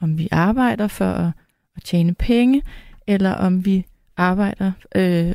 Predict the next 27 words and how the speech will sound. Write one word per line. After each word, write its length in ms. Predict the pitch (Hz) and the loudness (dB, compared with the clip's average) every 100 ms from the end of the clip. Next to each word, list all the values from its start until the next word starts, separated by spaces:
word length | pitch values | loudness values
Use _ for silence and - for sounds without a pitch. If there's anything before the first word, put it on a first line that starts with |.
| - | -4
øh, 300 | - - - - | -4 -4 -6 -8
fordi, 600 | - - 202 190 202 - - _ - | -10 -4 0 0 -2 -8 -14 _ -4
eller 140 | 165 | 0
om 120 | 175 | 2
vi, 160 | 180 202 - - - _ | 2 0 -2 -20 -20 _
om 140 | 208 | 2
vi 80 | 214 | 4
helst 320 | 214 233 - | 4 0 -2
vil 100 | 233 - - | -6 -4 0
elske 380 | 220 208 - 208 | 0 0 -4 -2
vores 480 | 170 165 - - _ _ _ | -2 -2 -8 -16 _ _ _
arbejde. 540 | 160 165 165 170 - 170 - | 0 0 0 -4 -4 -8 -2
Det 140 | 240 | 0
er 40 | 254 | 2
ikke 160 | 247 | 2
alle, 180 | 214 220 | 0 0
der 80 | 233 | -2
gør 180 | 190 180 | -2 -2
det, 220 | 170 165 - _ _ _ _ - | -4 -8 -8 _ _ _ _ 0
men, 240 | 190 175 | 2 2
øh, 140 | 180 - - _ _ | 0 -2 -8 _ _
dejligt, 560 | 175 165 180 269 - - _ _ _ _ _ | -2 0 0 -2 -4 -20 _ _ _ _ _
hvis 220 | 185 175 | -4 -2
man 160 | 180 170 | 0 2
gør. 240 | 156 165 196 _ _ _ _ - - - - _ _ 196 | 2 0 -2 _ _ _ _ -20 -20 -20 -20 _ _ 0
Øhm, 960 | 190 185 180 175 175 170 170 170 175 - _ _ _ _ _ _ _ _ _ _ | 2 2 2 2 2 2 2 0 -2 -6 _ _ _ _ _ _ _ _ _ _
nu 340 | 214 233 277 | 2 4 2